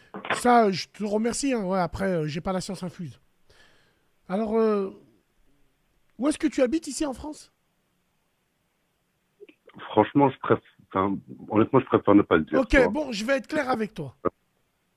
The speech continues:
Speaker 1: Si vraiment, euh, toutes les informations que tu m'as dit, elles sont vraies,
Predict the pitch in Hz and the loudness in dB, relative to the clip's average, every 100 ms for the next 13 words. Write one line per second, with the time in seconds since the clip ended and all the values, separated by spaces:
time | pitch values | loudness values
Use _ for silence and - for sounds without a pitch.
0 | _ _ - _ _ _ _ _ _ - | _ _ -20 _ _ _ _ _ _ -12
1 | 208 220 285 277 240 - - - - - | -8 -2 -2 -2 -6 -10 -16 -14 -14 -10
2 | - 185 185 - 143 - 262 - 196 196 | -4 -2 -2 -6 -12 -10 -10 -8 -8 -4
3 | 214 202 190 214 185 - 156 151 151 139 | -2 -2 -4 -10 -12 -12 -12 -12 -12 -16
4 | _ _ - 135 - 131 175 294 | _ _ -20 -18 -14 -10 -8 -8